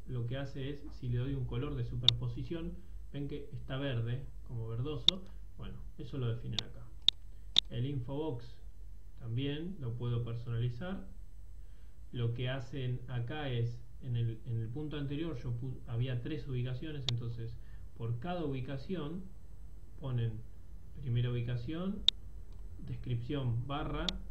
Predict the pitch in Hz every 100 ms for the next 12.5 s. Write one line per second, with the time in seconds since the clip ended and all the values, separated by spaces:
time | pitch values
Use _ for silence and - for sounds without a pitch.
0 | - - - - - - 117 117 151 151
1 | 147 165 185 - - - - - - -
2 | - - - 143 143 151 165 - 135 120
3 | 120 120 151 123 113 123 127 123 - 123
4 | 131 170 - 147 151 143 143 127 - 151
5 | 151 151 165 135 - - 190 190 175 120
6 | 127 120 - 120 120 120 117 110 107 -
7 | - - - - - - - - - -
8 | - - - - - - - - 135 139
9 | 190 - - - - - - - - -
10 | - - - - - - - - - -
11 | - - - - - - - - - -
12 | - - 196 185 -